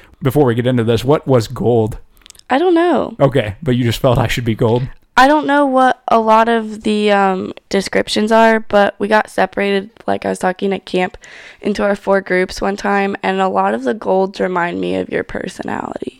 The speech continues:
Speaker 1: I see. I'm not saying I'm not a gold. I had incredible difficulty filling these questions
Speaker 2: Yeah,
Speaker 1: out.
Speaker 2: they're hard.
Speaker 1: So how this test works is you're supposed to remember when you were a child
Speaker 2: Mm-hmm.
Speaker 1: at childhood, and they were giving you basically two adjectives,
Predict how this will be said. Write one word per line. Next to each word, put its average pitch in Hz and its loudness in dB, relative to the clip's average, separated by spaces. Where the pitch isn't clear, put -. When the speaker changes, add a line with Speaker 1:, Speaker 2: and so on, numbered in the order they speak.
Speaker 1:
I 110 -4
see. 110 -4
I'm 147 4
not 170 4
saying 147 2
I'm 117 0
not 117 2
a 131 0
gold. 127 4
I 123 0
had 156 4
incredible 120 0
difficulty 113 -2
filling 107 -4
these 101 -8
questions - -6
Speaker 2:
Yeah, 269 2
Speaker 1:
out. 208 -2
Speaker 2:
they're 220 0
hard. 214 -2
Speaker 1:
So 147 4
how 160 4
this 156 2
test 143 0
works 117 0
is 113 2
you're 117 0
supposed 135 0
to 117 2
remember 127 2
when 123 2
you 123 2
were 117 2
a - -4
child 147 0
Speaker 2:
Mm-hmm. 214 0
Speaker 1:
at - -4
childhood, 117 2
and 117 0
they 123 0
were 110 0
giving 120 0
you 113 0
basically 113 -2
two 120 0
adjectives, 101 -4